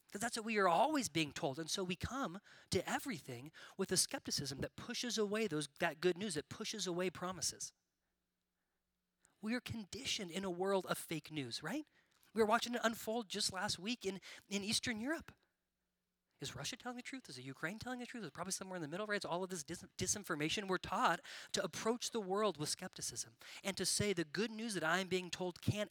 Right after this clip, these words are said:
actually be as good as they're saying it is. So what develops in us is a hardness of heart,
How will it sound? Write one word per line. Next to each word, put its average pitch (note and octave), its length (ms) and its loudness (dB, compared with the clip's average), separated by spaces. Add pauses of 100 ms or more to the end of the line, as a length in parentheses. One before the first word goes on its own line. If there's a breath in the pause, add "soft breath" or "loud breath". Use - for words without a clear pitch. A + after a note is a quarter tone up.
actually E3+ 540 4
be D#3+ 180 -2
as C#3+ 100 0
good D3 300 0 (320 loud breath)
as C#3 140 0
they're C#3 120 4
saying A#2 340 -2
it G#2+ 100 -14
is. - 240 -6 (3500)
So - 140 -10
what F3 220 -6
develops D#3+ 340 -6
in B2+ 80 -10
us F#3 340 -6 (440 soft breath)
is C3 80 -6
a A2 40 -6
hardness - 440 -4
of - 80 -10
heart, F#3 240 -10